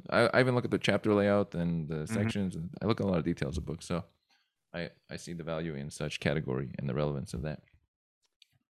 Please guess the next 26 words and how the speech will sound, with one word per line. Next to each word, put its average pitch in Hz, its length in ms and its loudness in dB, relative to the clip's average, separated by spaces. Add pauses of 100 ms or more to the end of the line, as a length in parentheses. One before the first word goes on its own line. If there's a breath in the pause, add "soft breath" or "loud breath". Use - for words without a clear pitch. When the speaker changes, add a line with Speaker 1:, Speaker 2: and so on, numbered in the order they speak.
Speaker 1:
What 127 560 -2 (120)
were, 113 680 4
were 107 140 4
there 117 120 6
any, 123 600 2 (460)
if - 80 -8
you 113 80 2
had 110 180 4 (140)
to 101 560 4
think 113 160 -4
of 110 100 2
any 110 220 0
difficult 107 560 0
moments 104 600 0 (100)
in 90 280 0
Juniper 101 560 0
Books 95 300 -4
history, 117 380 0
are 82 100 2
there 98 120 2
any 104 120 2
that 98 160 -2
come 104 160 -4
to - 100 -12
mind 95 300 0
where 90 320 0